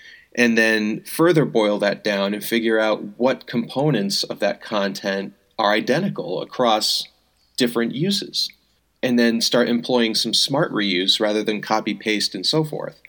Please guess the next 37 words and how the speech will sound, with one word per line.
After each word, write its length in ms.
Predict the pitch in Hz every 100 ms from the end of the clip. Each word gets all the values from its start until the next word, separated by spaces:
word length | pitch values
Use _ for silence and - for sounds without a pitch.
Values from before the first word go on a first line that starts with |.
| - - - - - - -
Uh, 180 | 101 101
a 60 | 107
lot 220 | 110 113
of 80 | 113
times, 720 | 117 113 110 107 104 - - _ _
a 40 | 107
company 340 | - 107 113
will 160 | 107 104
come 200 | - 117
in 320 | 117 113 110
complaining 560 | - 113 104 120 123 120
about 360 | 117 120 120
localization 760 | 120 127 123 120 117 151 151 107
problems, 500 | 101 - - 98 -
that 180 | 107 -
it 80 |
just 280 | 110 113 110
costs 440 | - 113 117 - -
too 180 | -
much 240 | 139 143 -
money 300 | 120 113 113
and 100 | 101
takes 280 | 104 101 -
too 200 | - 151
much 300 | 143 123 -
time 360 | 139 139 113
to 220 | 101 104 101
translate 500 | - 135 151 107 92
all 160 | 110
this 180 | 104 107
content 560 | - 147 151 110 101 - _ -
over 260 | - 120 120
and 80 | 107
over 220 | 104 104
and 100 | 104
over 200 | 156 151
again. 360 | 101 - -